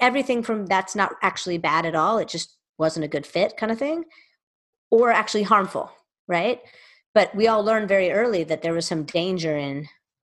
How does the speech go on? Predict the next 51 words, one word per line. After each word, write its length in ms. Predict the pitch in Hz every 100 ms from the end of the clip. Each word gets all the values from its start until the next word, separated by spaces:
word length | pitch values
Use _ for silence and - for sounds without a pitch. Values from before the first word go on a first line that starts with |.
| _
being 220 | 165 156
ourselves. 500 | 156 156 254 202 165
So 240 | - 165 170 - _ _ _ _
unfortunately, 760 | - 175 214 240 208 170 175 170 - _ _ _ _ - -
people 380 | 196 170 180 175
are, 260 | 170 170 - _ _ -
you 100 | 180
know, 140 | 165
will 180 | 160 160
often 340 | 160 170 175 170
feel 200 | 180 170
like, 160 | 160
"To 100 | -
be 180 | 170 196
accepted, 440 | 190 - 175 175
I 100 | 165
need 140 | 165 160
to 80 | 156
be 140 | 160
like 220 | 156 143
this," 320 | 233 240 202
or, 120 | 170 143
"To 100 | 156
be 160 | 151
liked, 300 | 160 170 165
I 80 | 160
need 160 | 151 151
to 60 |
be 100 | 147
like 180 | 139 143
this," 340 | 247 233 208
or, 160 | 180 165
"I 100 | 156
was 160 | 165 -
told, 440 | 302 359 208 147 - _ _ _ -
you 100 | 175
know, 240 | 151 151
in 260 | 175 160 165
my 120 | 156
family, 480 | 175 165 156 156 151
if 80 |
I 80 | 156
wanna 260 | 151 165 156
get 240 | 165 143 - 170
love, 340 | 180 175 160
I 80 | 156
need 120 | 151
to 80 | 151
be 140 | 156
like 200 | 139 139
this." 420 | 147 - - -